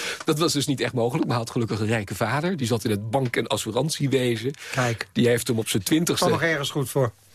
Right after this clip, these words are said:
Speaker 1: Ja, precies. Nou ja, die za-, die, die, die zag al gauw dat, die, dat deze jongen hem daar niet ging opvolgen. Dat dit toch een heel ander type was.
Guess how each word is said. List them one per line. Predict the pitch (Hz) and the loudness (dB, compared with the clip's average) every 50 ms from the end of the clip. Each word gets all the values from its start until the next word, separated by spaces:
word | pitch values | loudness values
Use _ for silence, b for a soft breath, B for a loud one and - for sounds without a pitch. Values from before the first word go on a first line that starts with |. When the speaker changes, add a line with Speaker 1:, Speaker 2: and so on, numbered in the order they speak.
| B B B B | B B B B
Speaker 1:
Ja, | B 165 185 180 | B 2 2 2
precies. | 180 190 165 - 165 147 | 2 0 0 0 0 0
Nou | - 160 160 | 2 2 2
ja, | 165 165 165 | 2 2 0
die | 160 147 | 0 0
za-, | 143 147 - B B B B | -2 -2 -2 B B B B
die, | B 143 143 151 147 - | B -6 -6 -4 -4 -2
die, | - 143 147 | 0 2 2
die | 143 147 147 | 4 4 4
zag | 123 160 151 143 - | 4 4 4 4 4
al | 143 | 0
gauw | 135 - 147 143 139 | 0 0 0 0 0
dat, | 131 131 123 - | 0 0 -2 0
die, | 143 123 107 - 113 | 0 0 0 0 0
dat | 123 131 117 | 0 0 2
deze | 127 131 123 117 - 127 | 2 2 2 2 2 2
jongen | 123 127 113 123 117 113 120 - - - - | 2 2 2 2 0 0 0 -2 -4 -2 0
hem | 131 131 120 123 120 117 | 0 2 2 0 0 0
daar | 110 110 120 123 | 0 0 0 0
niet | 127 143 190 - | 0 0 0 0
ging | - 131 104 | -2 -2 0
opvolgen. | 113 127 147 - 175 170 180 175 - 214 151 | 0 0 0 2 2 2 2 2 0 -2 -2
Dat | 127 131 117 - | -2 -2 -2 -2
dit | 139 - | -4 -2
toch | - 135 - - | -2 -2 -2 0
een | 127 117 | 0 2
heel | 117 147 - - | 2 2 2 2
ander | 131 113 113 101 | 2 0 0 0
type | - - 151 - - | 0 -2 -2 -2 0
was. | 151 165 185 220 - | 0 0 0 -2 -4